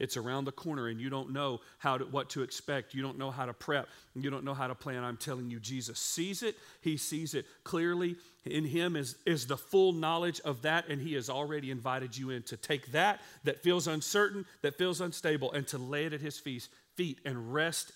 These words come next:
in him. He knows. The one true King is in control, and he displays that in his omniscience. Here's a second way I want you to see how the King is in control. Jesus displays his control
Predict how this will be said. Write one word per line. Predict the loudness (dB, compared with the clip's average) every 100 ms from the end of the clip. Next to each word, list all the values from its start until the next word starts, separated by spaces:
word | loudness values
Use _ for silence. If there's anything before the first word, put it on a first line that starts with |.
| -4
in | -2 -2 -6 _ _
him. | -12 -12 -12 -20 _ _ _ _ _ _ _ _ _
He | -8 -6
knows. | -4 -6 -6 -8 -12 -14 _ _ _ _ _ 2
The | 4
one | 6 6
true | 4 0 -2
King | -2 0 0
is | -2 -2
in | -4
control, | -6 -10 -6 -8 -8 -16 _ _ _ _ _ _ _
and | -2 0
he | -2
displays | -4 -4 -4 -2 0 2 2 -2
that | -4 -6 -8
in | -4 -4
his | -2 0 0 -2 -6 -12 -20 -6
omniscience. | -2 0 0 -2 -4 0
Here's | 0
a | 2
second | 0 0 2
way | 2
I |
want | 2 0
you | -2
to |
see | 0 0 0 -2 -10 _ _ _
how | 2 2
the | 2
King | 0 0 0
is | -2
in | -6
control. | -6 -8 -4 -2 -2
Jesus | -2 -2 -2 -4 -6 -12 -20 _
displays | -6 -2 2 2 2
his | -4
control | -4 -6 -6 -4 -2 -2 -4